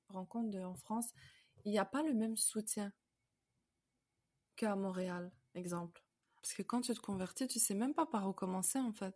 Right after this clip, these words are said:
Mais il y a beaucoup de pression aussi de la part de la communauté. Tu dois agir comme ci, tu dois agir comme ça, tu dois faire ci, parce que si tu fais pas ça, tu sais, tu peux pas te considérer comme pratiquante.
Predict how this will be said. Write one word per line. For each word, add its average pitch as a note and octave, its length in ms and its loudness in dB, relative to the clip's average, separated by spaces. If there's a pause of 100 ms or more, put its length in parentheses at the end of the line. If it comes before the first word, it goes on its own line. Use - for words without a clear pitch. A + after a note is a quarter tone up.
(100)
Mais G3+ 100 2
il G3+ 40 6
y - 20 8
a G3+ 60 6
beaucoup A3 220 4
de B3 120 8
pression A3 460 0
aussi A3 220 2
de G3+ 60 2
la G3 100 6
part G3+ 180 -2
de G3 60 -4
la F#3 100 2
communauté. F#3+ 600 0
Tu G3 140 -6
dois F3+ 160 0
agir F3 300 -4
comme E3+ 240 -2
ci, A#3 440 2
tu A3 100 -8
dois F#3+ 120 -2
agir F3+ 280 -4
comme F3 220 -4
ça, A3 420 2
tu - 100 -8
dois F#3+ 120 0
faire - 260 -6
ci, A#3+ 240 2
parce A3+ 180 0
que G3 80 0
si A#3 180 -2
tu - 100 -4
fais - 200 -6
pas F3+ 280 -4
ça, A3+ 460 2
tu - 40 -8
sais, G#3+ 80 -2
tu - 100 -8
peux F#3 100 -6
pas G#3 160 -2
te G#3 120 -16
considérer F#3+ 480 -2
comme F#3 220 -4
pratiquante. G3+ 840 -2